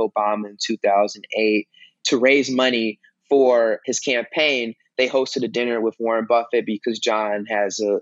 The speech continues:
strong relationship with Warren Buffett. So people paid a lot of money to come to the Office of Ariel Investments and have dinner with Warren Buffett. Because my brother and I were somewhat of standout students,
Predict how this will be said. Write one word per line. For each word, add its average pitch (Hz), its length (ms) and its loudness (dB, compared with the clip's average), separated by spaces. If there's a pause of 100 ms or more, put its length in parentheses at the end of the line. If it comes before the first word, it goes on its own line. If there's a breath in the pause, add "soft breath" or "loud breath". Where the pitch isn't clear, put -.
strong 107 300 -2
relationship - 440 -2
with - 140 -18
Warren 104 180 -2
Buffett. 127 440 4 (340 loud breath)
So - 160 2
people 123 500 0
paid 120 380 2 (100)
a 113 60 0
lot 123 380 4
of 131 80 -2
money 110 480 -2
to 117 100 -10
come 120 180 -4
to - 80 -18
the 120 160 2
Office 113 320 0
of 107 80 -6
Ariel 107 300 0
Investments 101 680 -4
and 101 340 -6
have 98 180 -6
dinner 104 200 -4
with 101 160 -2
Warren 101 280 -4
Buffett. 98 420 0 (580 soft breath)
Because 143 520 4
my 127 160 0
brother 135 360 4
and 127 120 0
I 120 320 2
were 120 160 -2
somewhat 123 480 0
of 107 160 -4 (300)
standout 131 540 0
students, 131 600 0